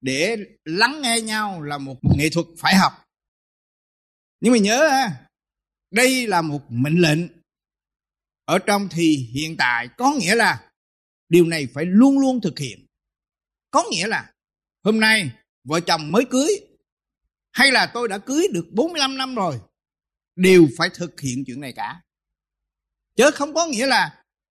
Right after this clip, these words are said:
tôi đã nói chuyện với vợ tôi bốn mươi lăm năm rồi, bây giờ còn gì nữa đâu nói.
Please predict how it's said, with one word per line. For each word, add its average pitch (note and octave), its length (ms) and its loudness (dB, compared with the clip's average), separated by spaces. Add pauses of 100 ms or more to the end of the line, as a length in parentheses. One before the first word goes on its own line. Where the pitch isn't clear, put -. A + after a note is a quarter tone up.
tôi C4+ 140 -2
đã A#3+ 100 2
nói D4 260 0
chuyện F#3+ 160 -2
với C4 180 -4
vợ E3+ 140 -6
tôi A#3+ 240 -8
bốn D4+ 240 -2
mươi D#4 60 -6
lăm C#4 180 -2
năm C4+ 180 -4
rồi, F#3+ 280 0 (840)
bây A3+ 160 -8
giờ D3+ 360 -6
còn C3+ 260 -6
gì B2+ 60 -8
nữa F#3+ 120 -4
đâu F#3+ 200 -6
nói. F#3 280 -4